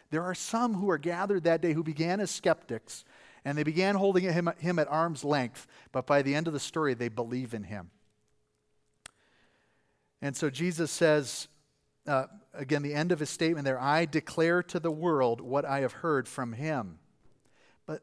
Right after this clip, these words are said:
but they did not understand that he had been speaking to them about the Father. So Jesus makes it clear in verse twenty-eight. "When you have lifted up the Son of Man, then you will know that I am he,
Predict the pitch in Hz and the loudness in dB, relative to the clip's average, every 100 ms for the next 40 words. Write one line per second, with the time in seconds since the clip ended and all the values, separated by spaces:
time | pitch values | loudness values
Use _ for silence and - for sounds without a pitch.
0 | 147 151 139 160 214 269 208 180 180 170 | -6 -6 0 2 2 -2 0 2 2 -2
1 | 135 - 190 151 139 147 160 139 127 - | -6 -4 -2 0 -2 0 0 2 -2 -4
2 | - 262 226 160 139 131 131 - - - | -6 -6 -4 -6 -4 -2 -4 -6 -18 -16
3 | - 139 156 156 143 - 190 208 156 101 | -4 4 4 4 -4 0 2 2 0 -4
4 | - _ _ - 147 131 147 147 - 147 | -12 _ _ -10 -8 -4 -4 -6 -4 -4
5 | - 151 - 185 156 123 113 123 123 - | -4 -10 -4 2 2 2 -2 -4 -4 -10
6 | - _ _ _ _ _ - - 151 127 | -18 _ _ _ _ _ -12 -6 -2 0
7 | 131 107 - _ _ _ _ _ - - | 0 0 -6 _ _ _ _ _ -20 -20
8 | _ 131 180 233 254 214 170 214 233 190 | _ -2 4 4 2 0 0 2 4 2
9 | 135 143 170 220 - 226 226 160 143 - | 2 2 4 4 2 -2 2 4 4 2
10 | - - 135 - - 160 175 147 151 135 | -6 -10 -6 -4 -2 2 2 0 -2 -2
11 | 117 104 101 - - _ 113 139 175 208 | -2 -4 -10 -16 -20 _ -4 0 2 2
12 | 220 214 190 170 143 135 143 165 180 156 | 4 4 4 4 4 2 4 4 4 2
13 | 156 143 156 147 113 113 | 0 0 -2 -2 -2 -8